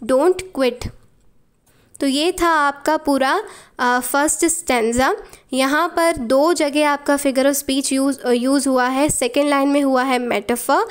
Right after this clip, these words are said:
और थर्ड लाइन में आपका हुआ है, अ, पर्सोनिफिकेशन। अब आपका सेकेंड स्टैंजा हम पढ़ते हैं, अ, "Life is square with its twist and turns।" कि लाइफ के बारे में क्या बोला है, "Life is square।" स्क्वायर का मतलब होता है स्ट्रेंज।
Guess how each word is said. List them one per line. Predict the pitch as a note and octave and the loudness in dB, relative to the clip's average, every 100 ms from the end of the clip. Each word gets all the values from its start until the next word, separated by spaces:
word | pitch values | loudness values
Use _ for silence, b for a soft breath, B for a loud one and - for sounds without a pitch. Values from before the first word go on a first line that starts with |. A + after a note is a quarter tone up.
| B B B | B B B
और | B3+ C#4+ | 0 0
थर्ड | E4 D#4+ E4 | 0 0 2
लाइन | D#4+ C#4+ | 0 0
में | C#4+ C#4 | 0 0
आपका | C4+ - | -2 0
हुआ | C#4 B3+ B3 | 2 4 2
है, | B3+ C4+ A4+ B B B | 2 2 0 B B B
अ, | A#3+ B3+ B3+ | -2 -2 0
पर्सोनिफिकेशन। | C4 B3 C4 B3 C#4 A4+ - C4+ - A3 A3+ B3 - - B B B B B | -2 -2 0 0 2 0 0 -4 0 0 0 -4 -6 -10 B B B B B
अब | - E4+ F#4+ | -4 -2 0
आपका | F#4 F4+ E4+ | -2 0 -2
सेकेंड | E4+ C#4 C4 D#4 D#4+ | 0 -2 0 2 2
स्टैंजा | - C4 B3+ C4+ | 0 -2 0 0
हम | C4+ | 0
पढ़ते | C4 A#3+ A#3+ A#3+ | 0 -4 -2 -2
हैं, | B3 B3+ F#4+ - - - | 0 0 -2 -4 -10 -6
अ, | A#3+ | -2
"Life | A#3+ B3+ C4 F4 - | 0 0 0 -2 2
is | G4 | 0
square | G4 - C4+ A#3 A3 C#4 B B B | 0 -4 -2 0 2 0 B B B
with | F#3 E4 | -2 0
its | E4+ - | 0 -2
twist | D4 D4 - C#4+ | -2 -2 0 -2
and | C#4 C#4 B3 | 0 0 -2
turns।" | G3 - - - _ _ _ - _ | -4 -4 -6 -6 _ _ _ -20 _
कि | C4 C4+ | -8 -4
लाइफ | B3+ B3+ C4+ | -2 -2 0
के | D#4+ | 0
बारे | D4+ C#4+ | 2 0
में | C#4+ | 0
क्या | C#4+ C4+ | 0 0
बोला | B3 B3+ | 0 0
है, | C#4+ E4 | 2 0
"Life | B3+ A#3+ C4+ | 0 -2 0
is | F4 | 0
square।" | E4 - C4 A#3 - | -2 -2 0 0 -2
स्क्वायर | - - - _ - C#4 F4+ | -8 -18 -20 _ -6 0 0
का | G4 | 2
मतलब | G4+ F4 D#4+ | 2 2 2
होता | D4+ C#4 C#4 | 0 0 0
है | D4 E4+ | 0 -2
स्ट्रेंज। | - C4 A3+ G#3 G#3+ | -2 -2 0 -2 -6